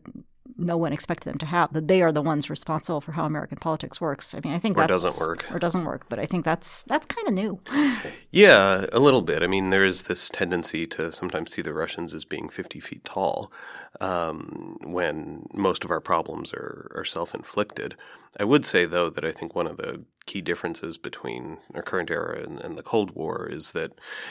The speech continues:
Speaker 2: you know, at least since the late nineteen forties, when people were talking about the Soviet Union as a threat to American democracy and institutions, i-, it was a conversation that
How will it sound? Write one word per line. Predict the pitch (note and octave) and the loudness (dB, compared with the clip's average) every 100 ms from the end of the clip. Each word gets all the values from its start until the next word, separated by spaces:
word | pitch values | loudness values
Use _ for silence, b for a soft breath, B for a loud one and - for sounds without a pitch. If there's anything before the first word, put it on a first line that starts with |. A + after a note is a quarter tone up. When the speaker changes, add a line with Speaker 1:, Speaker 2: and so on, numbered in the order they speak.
| B B - - - | B B -20 -18 -4
Speaker 2:
you | A2 | 0
know, | F2+ D#2 | 0 0
at | F2+ | 0
least | C3 - | 2 2
since | F2+ | 0
the | - E2+ | -2 -2
late | F2 - | -2 0
nineteen | E2+ - - | -2 -4 -12
forties, | - A#2+ G#2 D2+ - - - - - - A1 G1+ G1+ G1+ G1+ | -4 2 2 2 -6 -4 -2 -2 -4 -12 -20 -20 -20 -18 -12
when | E2 G2+ | -2 -2
people | A2 G2 E2 | -2 -4 -4
were | D#2 | -4
talking | - F2+ - | 0 -2 -2
about | C2 - | -6 -6
the | B1+ - _ - | -8 -12 _ -8
Soviet | - F2+ - - | -2 -2 -2 0
Union | C#3+ G#2 E2 | 2 2 -2
as | D#2+ | -4
a | - | -6
threat | - E2+ | -4 -4
to | - | -6
American | E2 D#2+ D#2+ - C#2+ D2 - | -8 -6 -6 -8 -10 -10 -10
democracy | - - D2+ - - C#2 | -8 -6 -6 -8 -10 -8
and | C#2+ | -10
institutions, | C2+ - C2+ - C2 - C#2 C#2 - B B B B B - | -10 -12 -12 -10 -8 -8 -8 -10 -14 B B B B B -12
i-, | A#1+ G1+ - D2 - - | -12 -12 -12 -12 -8 -2
it | B2+ | 0
was | A2+ G2+ | 2 2
a | F2+ E2+ - - _ - | 2 2 -4 -18 _ -12
conversation | - A#2 F#2 - G#2 - F2 | 0 2 2 2 2 2 -2
that | E2+ | -4